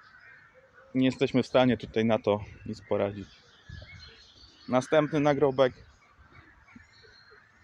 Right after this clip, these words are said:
Wyjście, jedno z wyjść. Wyjść, wejść. I kolejna alejka cmentarna,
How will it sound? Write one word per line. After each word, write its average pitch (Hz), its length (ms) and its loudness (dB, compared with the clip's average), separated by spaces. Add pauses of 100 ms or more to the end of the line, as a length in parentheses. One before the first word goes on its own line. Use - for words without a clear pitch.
(920)
Wyjście, 127 460 2
jedno 113 260 2
z 110 60 -10
wyjść. 131 480 0 (300)
Wyjść, 110 400 -4
wejść. 131 440 0 (2250)
I 135 80 -4
kolejna 143 440 6
alejka 123 600 6
cmentarna, 123 680 4